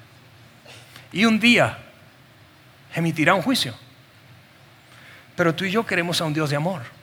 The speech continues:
Queremos a un Dios de amor que se interese por la justicia, pero que no nos juzgue. Y eso, amigos míos, es imposible. Eso es imposible.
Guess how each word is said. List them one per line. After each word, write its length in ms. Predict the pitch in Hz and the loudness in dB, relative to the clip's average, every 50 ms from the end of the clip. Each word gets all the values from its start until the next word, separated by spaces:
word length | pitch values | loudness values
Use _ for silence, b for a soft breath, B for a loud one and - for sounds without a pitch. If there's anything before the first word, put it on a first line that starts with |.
| - - - - - - B B B B B B B B | -20 -20 -20 -20 -20 -20 B B B B B B B B
Queremos 380 | - 175 180 214 247 226 - | -4 -2 0 0 0 0 -2
a 20 | 226 | -2
un 80 | 208 | -2
Dios 140 | 180 185 170 | -2 -2 -2
de 60 | 160 | 0
amor 280 | 180 170 170 202 220 214 | 0 0 2 2 0 0
que 120 | - 190 | 0 -2
se 80 | 175 185 | -2 -2
interese 340 | 180 143 175 180 196 190 226 | -2 2 2 2 4 2 0
por 160 | 190 220 202 | -4 -2 -2
la 80 | 196 170 | -2 -2
justicia, 400 | - 202 - 269 254 - 175 - - - - | -2 -4 -4 -4 -4 -4 -6 -10 -12 -12 -6
pero 160 | 165 156 156 | -4 -4 -2
que 80 | 139 143 | -2 -2
no 120 | 143 151 | -2 -2
nos 160 | 156 143 131 | -2 -2 -4
juzgue. 360 | - 160 135 - - 120 107 - - - - - - - - | -4 -4 -4 -4 -4 -6 -8 -8 -12 -20 -20 -20 -20 -20 -12
Y 160 | - 147 160 180 | -4 0 2 2
eso, 260 | 190 - - 156 123 | 2 0 -2 -6 -6
amigos 380 | 117 131 147 175 180 180 175 | -4 -4 -4 -2 -4 -4 -6
míos, 320 | 170 147 120 104 104 - - - | -6 -6 -6 -6 -8 -10 -12 -12
es 140 | - - - | -10 -8 -8
imposible. 400 | 131 113 113 - - 104 92 - - - - - - - - - - - - - - - - - - - - - - - - - - - - - - - - - - - - B B B B B B B B | -6 -6 -6 -8 -10 -10 -12 -16 -18 -18 -18 -18 -18 -18 -20 -20 -20 -20 -20 -20 -20 -20 -20 -20 -20 -20 -20 -20 -20 -20 -20 -20 -20 -20 -20 -20 -20 -20 -20 -20 -20 -20 -20 B B B B B B B B
Eso 120 | 139 160 | -8 -6
es 80 | 190 196 | -4 -4
imposible. 360 | 180 160 156 - 170 113 | -4 -4 -4 -6 -6 -8